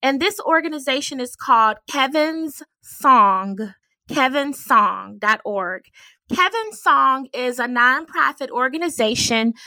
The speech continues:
The mission is to put an end to suicide, and it has been created by a husband and wife duo.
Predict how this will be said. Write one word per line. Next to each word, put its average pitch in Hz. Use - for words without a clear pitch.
The 247
mission 285
is 262
to 285
put 311
an 349
end 262
to 269
suicide, 220
and 247
it 302
has 302
been 277
created 277
by 226
a 233
husband 269
and 330
wife 302
duo. 233